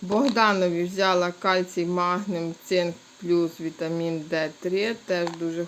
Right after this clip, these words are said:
хороші за нього відгуки. Такі там для підлітків пишуть, що хороші.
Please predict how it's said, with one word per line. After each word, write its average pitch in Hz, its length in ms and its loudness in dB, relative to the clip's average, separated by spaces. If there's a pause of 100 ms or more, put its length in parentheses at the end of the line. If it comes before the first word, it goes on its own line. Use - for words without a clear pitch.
хороші 170 460 -4
за 165 100 -6
нього 170 400 -2
відгуки. 269 520 -2
Такі - 280 -10
там 170 280 -6
для 165 160 -4
підлітків 254 720 -6
пишуть, 220 560 -6
що 196 240 -10 (100)
хороші. 196 560 -6